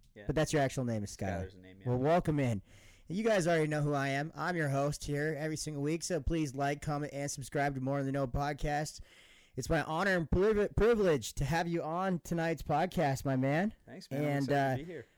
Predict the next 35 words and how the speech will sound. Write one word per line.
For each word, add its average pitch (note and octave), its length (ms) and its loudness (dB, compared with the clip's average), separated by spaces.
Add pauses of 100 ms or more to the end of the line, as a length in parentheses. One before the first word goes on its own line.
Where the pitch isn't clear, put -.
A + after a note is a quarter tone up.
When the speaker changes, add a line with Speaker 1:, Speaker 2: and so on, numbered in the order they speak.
Speaker 2:
I E3+ 120 0
don't G#3 100 4
know F#3+ 240 4
a C3+ 40 2
lot C#3 420 -2
about E3+ 400 2
you, F#3 100 2
but E3+ 140 2
I'm D3 100 0
gonna C#3+ 260 2
know C#3+ 180 2
a C3+ 40 4
little C#3 180 2
bit C3+ 60 0
more, B2+ 460 0
hopefully B2 240 -2
by A2+ 160 0
the G#2+ 160 0
end A2+ 120 0
of A2 60 -2
this. C3 400 -4 (400)
Uh, B2 200 -2
but C3+ 140 0
what D3 120 0
I C#3 80 2
do C3+ 320 0
know C#3+ 260 0
is C3+ 180 0
we C#3+ 60 0
were C3+ 80 0
just B2 160 -8
talking C3 360 -2
before C3+ 440 0
the E3 80 0
podcast, B2+ 760 0